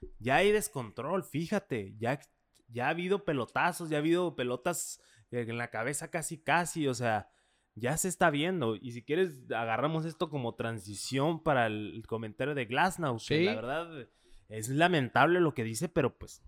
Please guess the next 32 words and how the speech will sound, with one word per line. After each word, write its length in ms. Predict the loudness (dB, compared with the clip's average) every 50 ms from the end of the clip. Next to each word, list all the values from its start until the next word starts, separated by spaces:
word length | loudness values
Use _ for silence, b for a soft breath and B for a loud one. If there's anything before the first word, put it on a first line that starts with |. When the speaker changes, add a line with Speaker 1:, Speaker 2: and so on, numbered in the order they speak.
| -20 -20 _ -20 -20 _
Speaker 2:
Es 120 | -12 -6 0
la 140 | 2 2 2
verdad. 380 | 2 0 0 2 2 2 2 0 -4
Speaker 1:
es 160 | -8 -6 -6
la 100 | -4 -2 -2
verdad. 240 | -2 -2 -2 -2 -2
Speaker 2:
Eh, 60 | -2 4
bueno, 380 | 8 8 10 10 8 4 0 -2 -8 -20 _ _ _ _ _ _ _ _ _ _ _ 2
quizá 960 | 4 4 6 8 10 10 12 12 12 12 12 12 10 6 4 2 -2 -4 -10 -14 _ _ _ -20 _ _ _ _ _ _ _ _ _ _ _ _ _ _ _ -14 -6 4
yo 160 | 6 8 8
siento 200 | 8 8 4 4
que 100 | 4 2
se 180 | 2 2 2 0 -2 0 2
excusó 560 | 2 2 2 0 2 6 6 6 6 6 4
un 160 | 4 4 6
poco, 460 | 8 8 8 8 8 6 4 4 4 4
Speaker 1:
Sí. 200 | 6 6 8 10
Speaker 2:
pero, 580 | 12 12 12 12 12 12 10 10 8 6 4 0 -8 -18 -4 2
pero 180 | 4 6 8 8
lo 140 | 8 8 6
entiendo 640 | 4 2 2 2 4 4 4 4 2 0 -2 0 -2
de 100 | -2 0
cierta 280 | 2 0 2 2 4 4
manera. 400 | 6 6 8 8 8 8 6 b b b b b b b b b _ _ _ _
Y 180 | 8 10 10 10
él, 160 | 10 8 4 6
y 120 | 6 8
él 80 | 8 8
dijo 180 | 8 8 8
lo 100 | 8 8
más 140 | 8 6 4
cierto. 480 | 6 6 6 6 4 2 -4 -8 -8